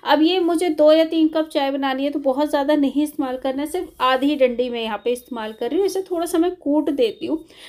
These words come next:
ताकि जब मैं इसे चाय में डालूँ ना तो इसका जो फ्लेवर है, इसका जो पूरा रस है वो सारा चाय के अंदर आ जाए, उसके सारे बेनिफिट हमें मिलें।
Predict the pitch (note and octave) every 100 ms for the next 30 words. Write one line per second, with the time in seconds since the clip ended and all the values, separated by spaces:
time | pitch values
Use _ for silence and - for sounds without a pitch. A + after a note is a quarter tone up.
0 | - D4 C#4+ E4+ E4+ D#4+ E4+ E4 F#4 -
1 | C#4 B3+ D4 E4+ D4+ C4 C4 C4 C#4 D#4
2 | D#4+ D#4 - E4+ F4 E4+ - F4 C#4 C#4+
3 | D#4+ D4+ C4 A#3 C4 - D4 D4 C#4+ C#4+
4 | C#4 C#4+ C#4 - - - A3 C#4+ E4 C#4+
5 | C#4+ B3 C4+ C#4 C#4+ A3 A#3+ D#4+ G4 _
6 | _ _ _ _ _ _ _ D4 C#4 D4
7 | F4 D#4 C4 B3+ B3+ A#3 - G#3 G#3 A#3+
8 | C4+ C#4 E4 E4 D4 D#4 E4+ C#4 B3 B3
9 | B3 C#4 C#4 A3 G3+ F#3+ F#3 G3 F#3+